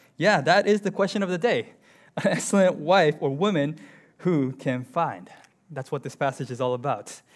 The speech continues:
No, everything else in this passage really answers this one question.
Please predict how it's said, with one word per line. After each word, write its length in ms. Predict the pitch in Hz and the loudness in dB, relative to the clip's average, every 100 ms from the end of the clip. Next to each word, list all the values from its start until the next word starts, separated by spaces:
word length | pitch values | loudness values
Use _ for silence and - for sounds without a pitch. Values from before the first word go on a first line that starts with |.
| _ _ - | _ _ -8
No, 280 | 131 120 123 | -4 -4 -4
everything 400 | 156 175 196 175 | -4 -2 -2 -6
else 320 | 151 135 127 - | -2 -2 -2 -8
in 100 | 131 | -10
this 140 | 123 | -10
passage 560 | - 139 127 131 110 - | -4 -4 -4 -8 -12 -8
really 300 | 127 127 127 | -4 -4 -4
answers 460 | 147 147 135 113 | -6 -4 -6 -8
this 300 | 113 117 - - _ | -8 -10 -12 -20 _
one 340 | - 127 139 139 | -12 -4 -2 -4
question. 580 | - 131 - - 104 | -4 -6 -6 -10 -14